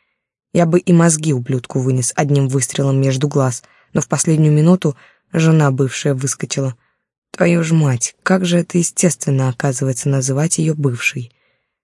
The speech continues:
Чуть ли не собой ублюдка прикрыла и орала, чтоб я убирался,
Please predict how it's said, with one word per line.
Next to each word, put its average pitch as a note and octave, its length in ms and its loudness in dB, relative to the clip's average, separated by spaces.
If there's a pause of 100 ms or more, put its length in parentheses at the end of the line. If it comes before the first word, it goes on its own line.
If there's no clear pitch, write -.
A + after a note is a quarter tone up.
(160)
Чуть - 220 -2
ли F3+ 80 4
не E3+ 140 6
собой D#3+ 480 2
ублюдка D3 480 -2
прикрыла E3 480 0 (200)
и F3 80 -2
орала, D#3 300 2
чтоб - 220 -12
я D#3 80 0
убирался, D3+ 500 0